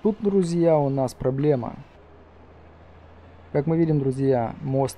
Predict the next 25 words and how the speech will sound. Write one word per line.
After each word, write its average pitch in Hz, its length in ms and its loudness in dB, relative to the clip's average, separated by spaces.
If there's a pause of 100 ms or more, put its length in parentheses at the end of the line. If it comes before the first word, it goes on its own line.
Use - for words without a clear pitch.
обрушился, 135 640 -4
крушение 139 480 -2
тут 120 140 -2
было. 117 340 -4 (840)
Сейчас 147 220 2
я 156 100 4
покажу 135 320 -2
вам 131 240 -2
причину 113 540 -6
этого 120 240 -6
всего. 120 420 -4 (460)
Тут, 202 160 -2
короче, 185 320 2
у 151 80 2
нас 147 320 -2
кораблекрушение, 123 1000 -4
как 123 180 -4
вы 120 100 -4
можете 120 420 -2
видеть. 160 400 -2 (300)
Танкер 139 440 2
огромный 131 440 2
врезался 120 540 -4
в 120 100 -8
мост. 156 320 -4